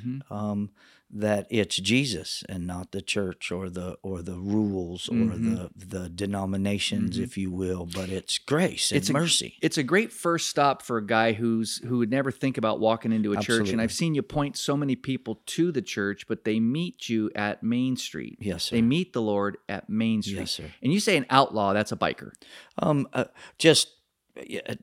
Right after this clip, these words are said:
Speaker 2: anybody that kinda does their own thing, going, you know,
Speaker 1: Uh-huh.
Speaker 2: uh,
Speaker 1: Oh, so it's not just bikers.
Speaker 2: Not just bikers. There's, there's quite a few bikers there.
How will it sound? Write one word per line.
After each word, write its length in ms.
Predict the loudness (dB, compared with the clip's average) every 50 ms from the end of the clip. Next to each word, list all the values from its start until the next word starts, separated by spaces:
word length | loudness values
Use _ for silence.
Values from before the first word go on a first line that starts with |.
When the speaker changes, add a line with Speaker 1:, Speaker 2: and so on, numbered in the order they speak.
| -8 -4
Speaker 2:
anybody 460 | 0 2 4 4 4 4 4 4 2
that 200 | 0 0 -2 -2
kinda 240 | 0 2 2 2 2 2
does 320 | 2 2 2 2 2 2
their 180 | 2 2 2 4
own 240 | 4 2 2 0 0
thing, 420 | 0 2 2 2 2 2 0 0 -2 0
going, 400 | 0 2 2 2 2 0 -2 -2 -2
you 140 | -2 -2 0
know, 240 | 0 -2 0 0
Speaker 1:
Uh-huh. 220 | 2 2 2 2 0
Speaker 2:
uh, 140 | 0 0 2 2
Speaker 1:
Oh, 80 | 2
so 160 | 4 4 4 4
it's 140 | 4 4
not 180 | 2 2 2 2
just 160 | -2 -4 -2
bikers. 240 | -2 -4 -2 -2 0
Speaker 2:
Not 280 | 2 2 2 2 2 4
just 280 | 4 4 4 2 0
bikers. 440 | -2 -2 -4 -2 -4 -4 -6 -4 -4
There's, 340 | 0 2 2 2 2 0 -2
there's 280 | 2 2 4 4 2 2
quite 260 | 2 2 2 2 2
a 60 | 0 -2
few 180 | -2 0 0
bikers 520 | 0 2 2 0 0 2 0 -2 -2 -2 -2
there. 280 | -2 -2 -2 -4 -6